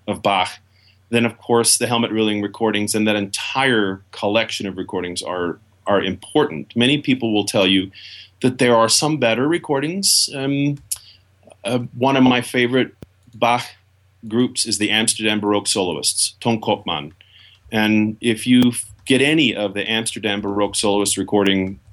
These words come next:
you're going to completely fall in love with it, no doubt. Uh, Voces Eight in London,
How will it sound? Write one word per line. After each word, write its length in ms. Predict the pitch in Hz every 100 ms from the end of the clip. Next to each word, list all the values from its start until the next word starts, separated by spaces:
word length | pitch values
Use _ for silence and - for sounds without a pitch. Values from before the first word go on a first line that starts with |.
| _ _ _ -
you're 260 | - 104 107
going 220 | 104 95
to 60 | 95
completely 480 | 101 90 98 90 87
fall 320 | 101 92 95
in 120 | 95
love 180 | 87 85
with 140 | 71
it, 160 | 67 82
no 120 | 92
doubt. 280 | 82 71 - _ _ _ _ - _ - -
Uh, 200 | 104 98
Voces 420 | 92 120 131 120 -
Eight 400 | 117 190 - - -
in 120 | 110
London, 460 | 110 113 139 185